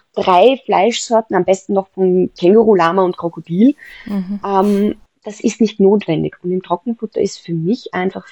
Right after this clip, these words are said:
Speaker 1: viel zu viel Gedöns mit drinnen, das absolut unnötig ist. Es ist gut, wenn man Trockenfutter hat. Ich sage auch überhaupt nichts gegen Trockenfutter. Aber ich würde eher sagen,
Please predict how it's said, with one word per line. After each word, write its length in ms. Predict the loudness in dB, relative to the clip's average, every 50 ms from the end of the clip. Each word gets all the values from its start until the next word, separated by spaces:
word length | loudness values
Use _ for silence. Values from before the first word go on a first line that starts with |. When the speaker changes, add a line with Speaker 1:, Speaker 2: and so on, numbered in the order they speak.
| -18 _
Speaker 1:
viel 220 | -4 -2 -2 -2
zu 120 | -2 -6 -10
viel 360 | -6 -2 0 0 0 -2 _ _ _ _
Gedöns 480 | -10 -2 2 4 6 6 6 4 2 0
mit 160 | -6 -6 -6 _ _ _
drinnen, 420 | -20 -14 -4 0 2 2 2 0 _ _ _ _ _ _ _ _ _ _
das 220 | -18 -18 -12 -8 -8
absolut 480 | -8 -8 -2 0 2 2 2 0 -2
unnötig 560 | 0 2 4 4 4 2 2 -2 -6 -8 -8 -10
ist. 220 | -14 -16 -10 _
Es 160 | -4 -2 -2 -2
ist 200 | -2 -4 -6 -4
gut, 280 | 0 0 0 0 0
wenn 100 | -2 -4
man 120 | -4 -4 -4
Trockenfutter 520 | -6 -8 -8 -8 -16 -18 -18 -18 -14 -8
hat. 180 | -6 -6 -6 -6 -8
Ich 120 | -20 -10 -6
sage 220 | -4 -4 -4 -4
auch 80 | -6 -4
überhaupt 380 | 0 2 2 2 2 2 -2
nichts 200 | -4 -6 -6 -6
gegen 160 | -4 -4 -4
Trockenfutter. 640 | -4 -6 -8 -8 -10 -10 -8 -10 -8 -6 -6 -6 -6 _ _ _ _ _ _ _ _ _ _ _ _ _ _ _ _ _ _ _ _ _ _
Aber 300 | -10 -6 -2 0 2 2
ich 220 | 2 2 0 -2 0
würde 180 | 0 0 2
eher 180 | 2 2 2 0
sagen, 580 | 0 -2 -2 0 0 2 2 2 2 0 -2